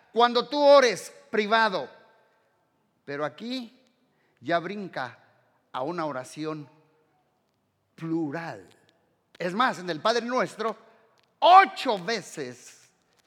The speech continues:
ocho veces se usa la palabra plural. Ocho veces. Por ejemplo,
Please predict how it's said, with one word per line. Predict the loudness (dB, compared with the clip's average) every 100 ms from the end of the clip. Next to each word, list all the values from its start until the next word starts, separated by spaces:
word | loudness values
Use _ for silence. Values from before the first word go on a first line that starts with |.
| _ _ _ _
ocho | 4 4 4 -2 -6 -6
veces | -4 -6 -6 -14 -16 -16 -20 -20 _ _ _ _
se | -16 -12
usa | -8 -4
la | -4
palabra | -6 -6 -6 -6 -12 -20 _ _ _ _ -16
plural. | -12 -12 -10 -12 -14 _ _ _ _ _ _ _ _ _ _ _ _ _ _ _ _ _ _ _ _ _ _ _ _
Ocho | -6 -6 -8 -12
veces. | -12 -14 -18 -20 _ _ _ _ _ _ _ _ _ _ _ _ _ _
Por | -20
ejemplo, | -10 -4 -4 -6 -16